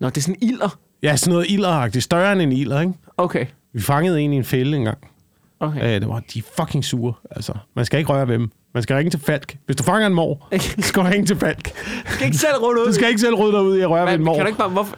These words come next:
Speaker 1: Nej, selvfølgelig ikke, men hvad, hvad, altså, hvad, hvad, altså, kan du ikke,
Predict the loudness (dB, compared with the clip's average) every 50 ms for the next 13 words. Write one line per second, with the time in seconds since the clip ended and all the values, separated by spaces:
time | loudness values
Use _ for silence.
0 | -12 -6 -4 -2 -2 -2 -2 -2 -2 -2 0 0 0 -2 -2 0 0 0 0 0
1 | -2 -2 -4 -4 -4 -8 -8 -8 -6 -4 -6 -6 -4 -4 -2 -2 -2 -2 -4 -6
2 | -6 -8 -14 -12 -10 -8 -8 -8 -10 -10 -16 -18 -20 -10 -6 -4 -4 -4 -4 -6